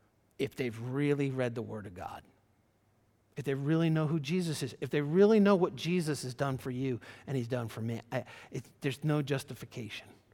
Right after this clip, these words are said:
A new warning. And Jesus warns his followers,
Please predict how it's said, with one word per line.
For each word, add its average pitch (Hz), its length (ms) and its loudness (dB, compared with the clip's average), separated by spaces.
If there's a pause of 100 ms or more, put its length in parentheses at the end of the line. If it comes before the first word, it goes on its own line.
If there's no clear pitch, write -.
(2250)
A 135 80 -6
new 160 180 2
warning. 147 420 0 (120)
And 147 100 -4
Jesus 175 340 0
warns 165 460 4
his 165 160 -2
followers, 151 500 0